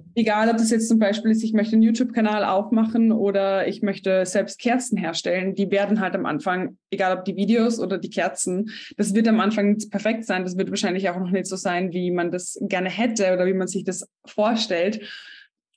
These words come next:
Und trotzdem in die Umsetzung zu gehen und trotzdem zu starten, weil ich finde, das Schwierigste,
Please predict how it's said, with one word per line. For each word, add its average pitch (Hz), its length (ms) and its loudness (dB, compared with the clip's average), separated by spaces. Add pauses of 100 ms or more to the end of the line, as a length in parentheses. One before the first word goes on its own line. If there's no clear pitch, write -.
Und 226 380 4
trotzdem 247 420 2
in 226 100 6
die 202 80 4
Umsetzung 226 440 2
zu - 100 -8
gehen 185 180 -2
und 196 60 -6
trotzdem 190 360 0
zu 220 100 0
starten, 202 800 0
weil 185 560 0
ich - 120 -4
finde, 220 240 6
das 202 280 -2
Schwierigste, 214 1040 2